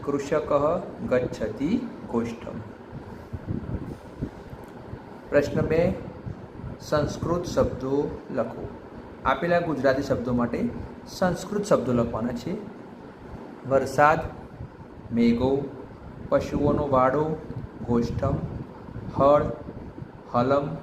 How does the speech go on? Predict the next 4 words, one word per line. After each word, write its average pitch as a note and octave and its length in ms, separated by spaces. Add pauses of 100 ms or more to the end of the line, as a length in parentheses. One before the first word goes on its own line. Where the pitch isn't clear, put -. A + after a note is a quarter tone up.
(580)
બળદ, C#3 420 (420)
વૃષભ, B2 720 (480)
બીજ, C#3+ 360 (560)
બીજમ. A#2 320